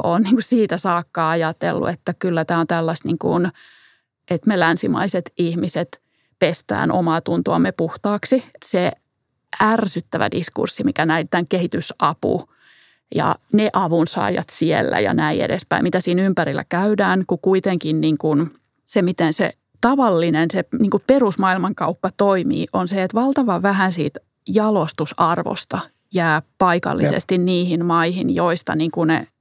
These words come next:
Speaker 1: raaka-aineet tai ruoka tai näin tulee. Ja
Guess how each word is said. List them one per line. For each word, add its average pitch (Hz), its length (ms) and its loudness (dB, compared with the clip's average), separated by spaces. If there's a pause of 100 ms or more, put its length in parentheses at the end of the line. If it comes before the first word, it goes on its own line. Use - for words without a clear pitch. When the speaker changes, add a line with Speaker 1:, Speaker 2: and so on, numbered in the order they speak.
Speaker 1:
raaka-aineet 160 840 0
tai 160 240 0 (240)
ruoka 170 520 0
tai - 280 -2 (240)
näin 165 300 2 (220)
tulee. 185 480 2 (760)
Ja 175 320 0